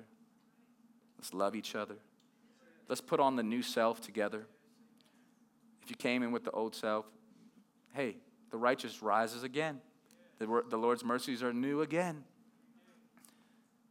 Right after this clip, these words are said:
So does that all make sense? You got that first point right here? Put off the old self by putting off lying. Because what happens, and this is what I've learned, when we start lying,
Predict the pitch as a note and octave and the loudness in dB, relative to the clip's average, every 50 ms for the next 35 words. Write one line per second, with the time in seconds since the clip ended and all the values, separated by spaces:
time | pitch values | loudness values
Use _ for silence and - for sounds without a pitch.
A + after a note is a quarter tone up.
0 | _ _ - - E3 D3+ C#3+ C#3 D3 C3+ G3+ A3+ A#3 A#3 A#3 A3+ A#3 A3 A3 - | _ _ 0 4 4 4 4 2 6 10 12 12 12 12 12 12 10 8 8 6
1 | A#3 A3+ G#3+ - - F#3+ F3 F3 F#3+ G3+ F#3+ F#3+ F3+ F3 - - - F#3+ F3 - | 6 6 4 0 -4 -2 8 10 10 10 10 10 10 10 10 10 8 6 6 6
2 | - - G3 F#3+ F#3+ - E3+ F3+ F#3 F#3 F#3 G3 F#3 F#3+ F#3 - - - - - | 2 4 4 4 4 6 6 8 8 8 8 6 4 2 0 -2 -10 -20 -20 -20
3 | - - - - - - - _ - - G3+ A3 A3+ A3 G#3+ G#3+ F#3 - F#3+ F#3+ | -20 -20 -20 -20 -20 -20 -20 _ 2 6 8 10 10 10 10 8 6 8 8 6
4 | F#3 - G3+ F#3 F3+ - D3 C3 - - F#3+ F#3 F#3 F3+ F3 - - C#3+ D3 D3 | 6 8 6 6 8 8 6 6 4 0 -2 -2 -2 -2 -4 0 2 6 8 8
5 | C#3+ C#3+ - - - - A#2 A#2+ B2 B2 B2 B2+ B2+ A#2+ A2 G2 F2+ F2 - - | 8 6 4 -2 -10 -6 -2 4 6 8 8 8 6 4 2 -2 -6 -10 -16 -20
6 | - - _ _ _ - - - - - - - _ - D#3 D#3 - F#3+ D#3+ D3+ | -20 -20 _ _ _ -20 -20 -20 -20 -20 -20 -20 _ -2 -2 4 8 8 8 8
7 | C#3+ - - - - - C#3+ F#3+ F#3+ D3 - F#3 F3+ F#3+ F#3+ - D#3 C3 A#2 A#2+ | 6 2 -4 -12 -10 2 6 6 6 8 8 8 8 8 8 6 0 0 0 0
8 | B2+ C3 D3 D#3 - D#3+ D#3+ D3 D3 C#3+ C#3 C3 C3+ C#3 B2+ A2+ F#2+ E2+ - - | -2 -2 -2 -2 -2 -4 0 6 10 10 10 10 8 2 2 2 0 -4 -12 -18
9 | - - - - _ - C#3 C3+ C3+ C3 B2 - - - D3 D3+ F#3+ - F#3+ F#3 | -20 -20 -20 -20 _ -2 -2 0 0 0 0 -2 4 8 8 8 8 8 8 8
10 | F3+ F3 E3+ D3+ B2+ G#2 F#2+ G#2 A#2+ | 10 10 10 8 6 2 -4 -8 -10